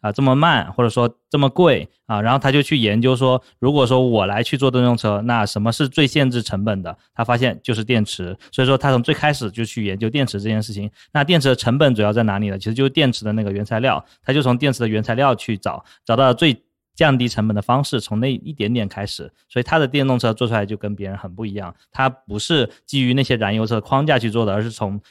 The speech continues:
电动车它应该有什么东西去反推过来，一步步的加上东西。所以说，呃，所谓的第一性原理呢，就是你找到了那个根啊。所以说我这边说大道呢，就很像是我们，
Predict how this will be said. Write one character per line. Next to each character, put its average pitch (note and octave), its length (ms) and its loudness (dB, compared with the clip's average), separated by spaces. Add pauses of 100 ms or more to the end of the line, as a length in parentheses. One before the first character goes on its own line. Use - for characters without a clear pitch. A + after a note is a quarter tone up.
电 D3 80 -4
动 C#3+ 80 0
车 C3 140 0
它 B2+ 220 0
应 D#3 160 0
该 E3 100 4
有 B2+ 140 4
什 G#2 120 -8
么 G2+ 80 -4
东 C3+ 220 -2
西 A#2+ 140 -6
去 A2+ 260 -6 (180)
反 F#2 240 -4
推 B2+ 220 0
过 C#3 160 2
来， F2+ 300 -2
一 A2+ 100 -10
步 C#3 160 -4
步 C3+ 160 -4
的 G#2+ 160 -4
加 C3 240 -2
上 D3 180 0
东 G2 160 -6
西。 - 220 -18 (180)
所 C#3+ 120 -2
以 - 20 0
说， D3 180 2 (200)
呃， A#2 200 2
所 A2 220 0
谓 D#3+ 140 6
的 C#3 40 6
第 C#3+ 160 -2
一 D3 60 0
性 C#3 180 -4
原 G#2 160 0
理 G#2 120 -2
呢， G2 100 -6
就 A#2+ 80 -4
是 A#2+ 180 -2 (140)
你 C3+ 100 -2
找 A#2+ 160 2
到 B2+ 140 4
了 A#2+ 60 4
那 B2+ 120 2
个 A#2 120 2
根 C#3+ 360 0 (200)
啊。 G#2+ 120 0
所 C3 160 0
以 C#3 60 2
说 C3+ 140 2
我 A#2+ 100 2
这 A#2 80 0
边 C3 140 2
说 B2+ 120 0
大 C3+ 220 2
道 B2 200 4
呢， G#2 60 0
就 A2+ 120 -2
很 A2+ 120 -2
像 C3 160 0
是 B2 140 -2
我 G#2+ 160 2
们， G2 320 -8